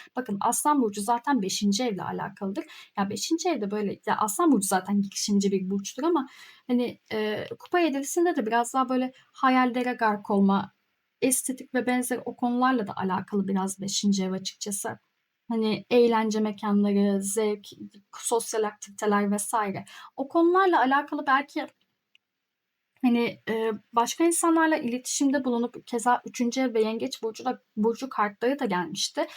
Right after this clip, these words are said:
Ailenizden alacağınız bir destekle bir girişimde bulunabilirsiniz. Yepyeni bir girişimde aklınızda bir proje varsa eğer, "Şunu yapayım, acaba tutar mı? Bunu yapayım, acaba tutar mı? Şuraya mı gitsem?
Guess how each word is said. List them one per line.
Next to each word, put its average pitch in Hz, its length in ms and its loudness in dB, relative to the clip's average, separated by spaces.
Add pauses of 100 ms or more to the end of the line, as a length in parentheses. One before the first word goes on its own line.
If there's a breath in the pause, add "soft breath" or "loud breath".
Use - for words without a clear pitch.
(220 loud breath)
Ailenizden 247 540 2
alacağınız 320 600 4
bir 254 160 0
destekle 254 460 -4
bir 214 80 2
girişimde 196 560 0
bulunabilirsiniz. 190 720 0
Yepyeni 202 340 0
bir 196 100 2
girişimde 202 480 -2
aklınızda 220 600 -2
bir 208 160 -2
proje 208 420 -2
varsa 202 320 0
eğer, 190 240 -6
"Şunu 247 260 2
yapayım, 254 420 0
acaba 214 380 -2
tutar 214 280 -4
mı? 208 160 0
Bunu 226 140 2
yapayım, 262 340 -2
acaba 208 320 -2
tutar 247 280 -4
mı? 254 100 -4
Şuraya 240 340 -2
mı 202 100 2
gitsem? 202 400 -2